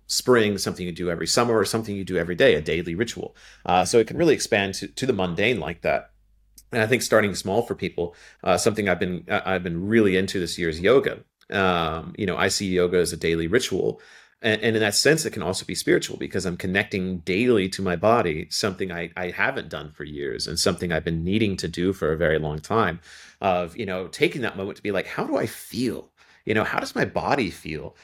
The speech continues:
Oh, my knee's a little sore today. That's interesting. Why is that?" And then reflecting on that, what does my body need? Uh, and I think that's something that most people never do these days, is reflecting, what, what does my body need?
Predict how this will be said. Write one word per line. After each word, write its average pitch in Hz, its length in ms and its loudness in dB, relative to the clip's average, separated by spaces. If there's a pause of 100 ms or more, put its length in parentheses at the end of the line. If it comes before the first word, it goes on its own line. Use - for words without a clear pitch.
(140)
Oh, 170 160 4
my 98 140 0
knee's 185 380 0
a 147 60 0
little 95 220 4
sore 82 260 0
today. 78 300 -2
That's 123 240 0
interesting. 87 580 -2
Why 151 200 4
is 165 200 4
that?" 76 380 -2
And 101 180 0
then 95 260 -2
reflecting 117 600 -2
on 85 160 -4
that, 82 220 -4
what 165 80 0
does 208 160 -4
my 156 80 0
body 98 480 0
need? 90 560 -6 (360)
Uh, 90 460 0
and 107 140 -2
I 127 80 4
think 127 160 -4
that's 92 120 -2
something 92 320 -4
that 82 140 -8
most 104 240 2
people 87 240 -8
never 87 380 0
do 76 180 -8
these - 220 -12
days, 73 340 -6
is 82 160 -6
reflecting, 85 540 -2
what, 87 260 -2
what 95 180 0
does 120 140 -2
my 87 140 -2
body 95 360 2
need? 90 380 -4